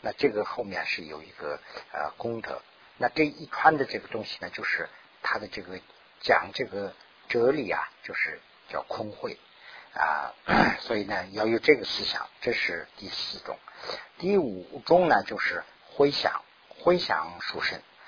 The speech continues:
回想殊胜呢，就是，啊，这个，我这儿大概的讲了一下，这个回想啊，其实就是，啊，增的意思。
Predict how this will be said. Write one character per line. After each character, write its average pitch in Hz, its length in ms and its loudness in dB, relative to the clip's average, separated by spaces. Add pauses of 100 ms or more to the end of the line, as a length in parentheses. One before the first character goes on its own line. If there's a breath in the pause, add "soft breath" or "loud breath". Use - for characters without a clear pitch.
(260 loud breath)
回 220 180 10
想 147 240 10
殊 143 160 2
胜 - 200 0
呢， 104 120 2
就 113 140 -4
是， 101 300 0 (420 loud breath)
啊， 80 520 4
这 113 120 -6
个， 80 460 -4 (840)
我 110 260 2
这 113 140 2
儿 98 300 4
大 117 140 8
概 131 140 4
的 104 100 2
讲 98 220 6
了 98 80 -8
一 104 60 -8
下， - 220 -2
这 131 100 -4
个 123 80 -2
回 - 200 2
想 82 300 2
啊， 76 200 0 (220 loud breath)
其 - 260 0
实 131 220 0
就 123 160 -2
是， - 280 -2 (480 loud breath)
啊， 76 440 -2 (520)
增 151 280 8
的 147 100 4
意 69 120 -10
思。 - 240 -6